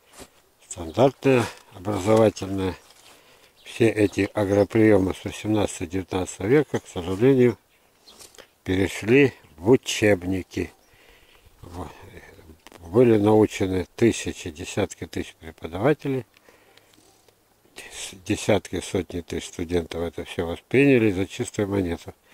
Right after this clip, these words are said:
Итак, будем исправлять. Смотрите. Ну, давайте, чтоб далеко не ходить. У меня много груш на том участке.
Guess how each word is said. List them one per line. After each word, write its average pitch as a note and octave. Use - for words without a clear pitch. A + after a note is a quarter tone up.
Итак, B2
будем G#2+
исправлять. F2
Смотрите. F2+
Ну, B2
давайте, G2
чтоб -
далеко F2+
не E2+
ходить. G#2
У F#2
меня F#2
много F2+
груш F#2+
на G2
том C3
участке. -